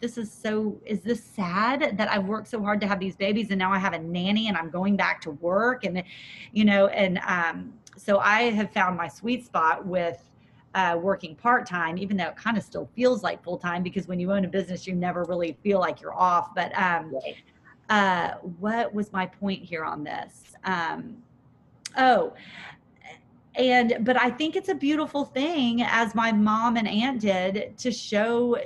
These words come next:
Speaker 1: your daughters, 'cause I have three little girls, uh, you know, the, the importance of, of using your talents that God has blessed you with, and also of working,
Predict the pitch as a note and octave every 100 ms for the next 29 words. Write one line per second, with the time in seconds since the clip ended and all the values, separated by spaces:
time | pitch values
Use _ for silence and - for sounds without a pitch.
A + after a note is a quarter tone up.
0 | - - G#3+ G3+ A3+ G3 G#3 C#4 G3 G3
1 | G3 G3+ G#3+ G#3 G#3 G#3 G3 F#3+ G3 A3+
2 | G#3 F#3+ - G#3+ G3 F3+ - - - _
3 | _ _ - G#3 G#3+ G#3 G#3 G#3 F3 G3
4 | G#3 - - - - F#3+ A3+ G#3 A#3 A#3
5 | B3 A#3+ G#3 E3+ - G3+ F#3+ F#3 G3+ G#3+
6 | A#3+ G3+ F3+ - D3+ D#3 F3 B3 - G3+
7 | - E3+ E3+ F3+ - E3+ E3 G#3 G3 G3+
8 | A#3 A#3+ G3 F#3 G#3+ G#3+ G#3 G#3 G3 -
9 | F#3+ G3 A3+ F#4 - G#3+ -